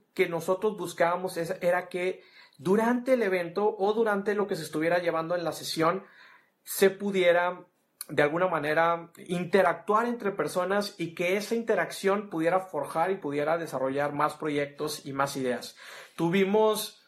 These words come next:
quince eventos a lo largo de tres años. Nuestro último evento fue justamente en febrero, a finales de febrero, donde, pues, ya cerramos básicamente la, la,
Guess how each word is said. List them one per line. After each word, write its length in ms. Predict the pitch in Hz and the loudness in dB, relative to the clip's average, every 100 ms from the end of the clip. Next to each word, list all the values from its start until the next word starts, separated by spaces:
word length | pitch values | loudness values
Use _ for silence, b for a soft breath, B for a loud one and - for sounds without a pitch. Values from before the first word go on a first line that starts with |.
| _ | _
quince 320 | - 247 254 240 | 2 4 4 2
eventos 440 | 180 185 240 233 | 2 -2 -2 0
a 60 | 170 | 0
lo 100 | 156 | 4
largo 300 | 165 180 196 | 2 4 0
de 100 | 160 | 0
tres 320 | 170 185 185 | 0 0 2
años. 460 | 190 190 226 233 B B - | 0 2 0 -2 B B -2
Nuestro 340 | 156 - 156 | -2 0 0
último 560 | 160 190 202 202 180 170 | 0 0 -2 0 2 2
evento 580 | 170 170 170 185 185 185 | 0 -2 0 2 2 0
fue 680 | - 156 160 165 170 175 165 | -4 0 2 2 2 0 -4
justamente 1040 | - - 175 165 160 160 170 175 170 - 143 | -8 -4 -2 -2 -2 -4 -2 -2 -4 -6 -6
en 160 | 135 | -6
febrero, 440 | 131 139 143 170 208 | -4 -2 2 2 2
a 40 | |
finales 380 | 202 151 170 170 | -2 -4 -2 -2
de 100 | 147 | -4
febrero, 600 | 143 139 160 175 226 - _ | -4 0 0 0 -2 -8 _
donde, 640 | 131 175 196 196 196 202 - | 0 4 4 2 0 0 -2
pues, 120 | 147 | 0
ya 120 | 151 | 2
cerramos 600 | 156 196 175 175 180 180 | 4 4 6 4 2 -2
básicamente 680 | - 156 190 151 147 151 165 | -2 -6 -2 -2 -2 -2 0
la, 340 | 160 139 127 - | 2 0 0 -6
la, 560 | 135 127 127 123 120 | -2 0 0 -2 -6